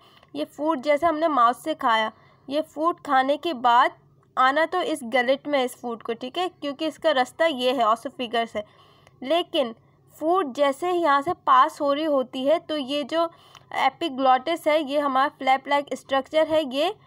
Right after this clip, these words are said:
अ, ट्रैकिया की जो ओपनिंग है ग्लॉटिस, इसका रास्ता बंद कर देता है। समझ आया आपको? This is a door like structure। जैसे ही फूड यहाँ से पास होगी,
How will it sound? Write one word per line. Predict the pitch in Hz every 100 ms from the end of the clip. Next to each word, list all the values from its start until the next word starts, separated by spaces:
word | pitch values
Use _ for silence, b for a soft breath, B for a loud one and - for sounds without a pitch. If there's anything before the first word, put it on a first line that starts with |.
| b b b -
अ, | - 247
ट्रैकिया | 247 - 285 285 320
की | 330 330
जो | 339
ओपनिंग | 262 254 - 320 330
है | 330
ग्लॉटिस, | 254 254 254 269 247
इसका | - - 320
रास्ता | 277 254 -
बंद | 320 247 247 233
कर | 233
देता | 202 202 -
है। | 196 _ _ _ _ -
समझ | 262 269 269
आया | 262 320
आपको? | 320 339 381 b b b b - 247
This | 262 294
is | 359
a | 403
door | 247 277 311
like | 311 294 285 277 -
structure। | 247 233 - 233
जैसे | 220 269 294
ही | 349
फूड | 339 277 294 277
यहाँ | 269 269 269
से | 339
पास | 339 - 240 247 311 -
होगी, | 247 220 254